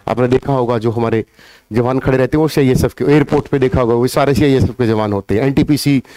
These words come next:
या जितनी भी हमारी <coughs> mines हैं, हमारी ये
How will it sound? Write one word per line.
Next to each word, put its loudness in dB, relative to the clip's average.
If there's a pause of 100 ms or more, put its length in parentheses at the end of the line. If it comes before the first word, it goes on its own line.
(300)
या 0
जितनी 0
भी 2
हमारी 2 (160)
<coughs> -2
mines 2
हैं, 2
हमारी 2
ये 2